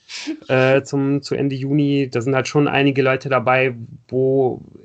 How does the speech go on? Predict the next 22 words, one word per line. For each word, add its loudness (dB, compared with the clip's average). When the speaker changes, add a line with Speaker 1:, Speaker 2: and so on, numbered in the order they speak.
Speaker 2:
ich -10
glaube, 2
dass -6
die -6
halt -6
eh -2
nicht -2
in 0
einem 0
Relegationsspiel -2
im 0
Kader 0
stehen -2
würden, -2
dass -8
man -2
da 0
nicht -4
mit 0
denen 2
Speaker 1:
Mhm. -8
Speaker 2:
plant. 0